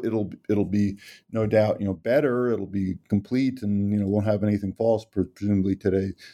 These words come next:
today's physics isn't, isn't perfect in both of those ways. It's not, uh, it's gonna contain some false claims, and, and, uh, it's certainly incomplete.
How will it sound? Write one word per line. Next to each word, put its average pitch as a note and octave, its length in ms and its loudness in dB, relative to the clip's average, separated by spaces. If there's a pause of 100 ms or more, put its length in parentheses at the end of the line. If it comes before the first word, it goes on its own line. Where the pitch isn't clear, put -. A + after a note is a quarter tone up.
today's F#2+ 340 0
physics F#2 400 0
isn't, F#2 300 0
isn't F2 260 -2
perfect G2+ 400 2
in G2 80 -6
both C3 220 4
of G#2 60 -2
those F#2 180 0
ways. G2 260 0
It's - 200 -10
not, F#2+ 280 -2
uh, F2+ 120 2
it's E2+ 200 -4
gonna F2+ 220 -4
contain F#2+ 420 0
some F2+ 180 -8
false F#2 360 2 (480)
claims, A#2+ 420 0
and, G#2+ 240 -4
and, G2+ 320 0
uh, F#2+ 240 0 (100)
it's - 180 -10
certainly F#2+ 280 4
incomplete. F#2 480 4